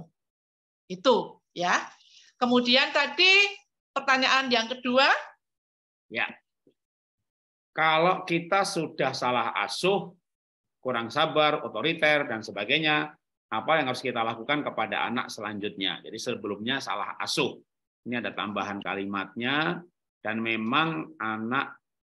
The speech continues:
Speaker 2: oh enggak, nanti ini, ini sambak-, sambungannya ini biar yang setelah ketiga aja deh. Ya, begitu dulu.
Speaker 1: Oke. Apa yang kita lakukan anak selanjutnya?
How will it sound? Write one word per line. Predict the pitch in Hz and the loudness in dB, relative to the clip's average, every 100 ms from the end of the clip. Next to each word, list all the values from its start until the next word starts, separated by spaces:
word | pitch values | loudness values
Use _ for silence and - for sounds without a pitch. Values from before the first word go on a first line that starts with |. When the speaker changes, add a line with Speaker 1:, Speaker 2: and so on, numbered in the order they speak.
| _ _ _ _ _ _ _ _ - | _ _ _ _ _ _ _ _ -10
Speaker 2:
oh | 87 | -10
enggak, | 85 71 | -8 -8
nanti | 90 101 | -8 -8
ini, | 104 92 | -8 -8
ini | 98 | -10
sambak-, | 92 80 85 - - - - | -12 -8 -8 -8 -16 -20 -14
sambungannya | 85 87 87 90 92 | -12 -10 -10 -8 -8
ini | 95 92 | -8 -8
biar | 92 80 | -8 -8
yang | 85 85 | -8 -8
setelah | 90 85 82 | -10 -12 -12
ketiga | 82 87 82 71 | -14 -16 -12 -12
aja | 71 78 | -10 -12
deh. | 71 - - | -14 -18 -8
Ya, | 104 - - - | -4 -4 -8 -16
begitu | 98 117 | -10 -6
dulu. | 123 127 101 | -4 -4 -4
Speaker 1:
Oke. | 208 214 - 220 214 185 170 - _ _ _ _ _ _ _ _ _ - | -4 -4 -8 -6 -4 -4 -6 -10 _ _ _ _ _ _ _ _ _ -2
Apa | 254 240 330 | 0 4 6
yang | 359 330 302 | 6 4 2
kita | 285 254 247 | 6 6 6
lakukan | 262 254 294 330 359 392 _ _ 247 | 2 2 2 2 0 -12 _ _ 4
anak | 262 269 - | 4 2 2
selanjutnya? | 311 269 233 226 269 254 196 | 4 4 2 0 2 2 2